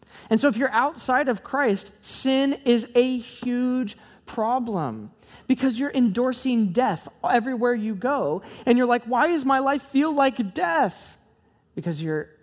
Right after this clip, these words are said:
agreeing with the enemy r-, who speaks death rather than agreeing with God who speaks life. Paul says in Colossians chapter two, verse thirteen, "You were dead in your sins." When you're in sin, it shrivels your soul. It kills you.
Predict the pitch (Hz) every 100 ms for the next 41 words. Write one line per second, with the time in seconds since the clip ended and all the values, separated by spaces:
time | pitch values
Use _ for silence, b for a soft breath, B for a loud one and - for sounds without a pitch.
0 | _ - 180 160 180 202 175 147 127 139
1 | 170 165 120 120 - - 165 160 - -
2 | 135 - 196 123 147 156 156 147 135 131
3 | 135 131 120 170 147 135 123 113 113 135
4 | 170 101 - - _ _ _ _ b b
5 | b b b b - 254 262 254 233 208
6 | 208 208 226 - 220 202 185 220 196 190
7 | - 196 - 226 214 196 196 202 190 170
8 | 151 139 175 202 202 180 135 - B B
9 | - 196 202 208 196 190 185 - 196 190
10 | 196 139 113 - - B B B B 233
11 | 247 240 - 262 247 - 247 262 262 233
12 | - - 233 247 240 254 214 226 208 -
13 | - 226 226 247 190 - 214 - - -
14 | 240 285 330 262 196 143 - -